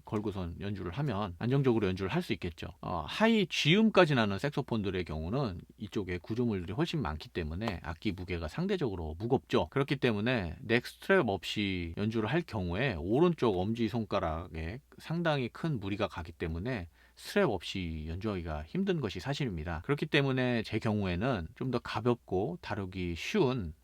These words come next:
이렇게 일체형 넥을 선호하는데요. 스트랩을 매야 하나요? 네, 본인이 맸을 때 편하면 매고 연주하시는 게 좋겠죠. 하지만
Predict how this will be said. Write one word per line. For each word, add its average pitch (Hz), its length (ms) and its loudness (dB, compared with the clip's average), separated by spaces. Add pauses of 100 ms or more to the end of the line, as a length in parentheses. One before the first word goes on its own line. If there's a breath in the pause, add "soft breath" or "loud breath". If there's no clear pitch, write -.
이렇게 82 600 -8
일체형 127 460 0
넥을 87 260 -2
선호하는데요. 113 1000 0
스트랩을 214 600 6
매야 117 260 8
하나요? 113 500 4 (200)
네, 110 340 4
본인이 175 480 4
맸을 127 320 2
때 135 100 4
편하면 120 800 4
매고 143 300 6
연주하시는 117 420 4
게 95 80 0
좋겠죠. 90 580 -4
하지만 143 460 2